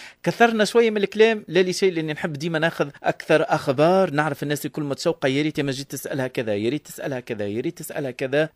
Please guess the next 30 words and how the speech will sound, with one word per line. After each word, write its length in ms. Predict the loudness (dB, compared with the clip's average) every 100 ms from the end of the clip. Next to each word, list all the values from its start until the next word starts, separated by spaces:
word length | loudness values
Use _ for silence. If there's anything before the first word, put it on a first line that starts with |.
| -6 -2
حاولت 400 | 2 2 2 2
قدر 260 | 0 0
المستطاع 460 | -4 -4 -4 -2 -2
أني 140 | -2
نجمع 340 | -4 -4 -4 -4
الأسئلة 480 | -6 -6 -4 -4
هذه 180 | -4 -6
حتى 240 | -8 -6 -6
ننقلها 400 | -6 -6 -4 -6
لك 200 | -8 -10
أنت 140 | -6 -6 -8 -14 -12 -8
الليلة 320 | -2 0 0
على 200 | -2 -2
الهواء 280 | -2 -2 -2
مباشرة، 840 | -2 -4 -4 -4 -6 -2 -2 -4 -10 -20 -12 0
والتكملة 880 | 2 2 0 -4 -4 -8 -6 -6 -6
الجزء 340 | -8 -8 -6 -6
الثاني 440 | -4 -6 -6 -12 -10
قريبا 360 | -2 -2 0 -4
بإذن 460 | -6 -6 -6 -4 -4
الله 220 | -4 -4
ل-، 480 | -8 -6 -4 -2 -2
للفانز 500 | -2 -2 -2 -4 -6
وللجمهور، 720 | -6 -6 -8 -6 -4 -2 -2
وأيضًا 600 | 0 0 0 -2 0 -2
لأصدقائها، 1400 | -2 -6 -6 -8 -14 -10 -8 -4 -2 -2 0 -2 -2 -2
للناس 420 | -4 -4 -4 -4
اللي 140 | -4
تعاملت 460 | -2 -4 -2 -4 -4
معاهم، 480 | -4 -2 -2 -4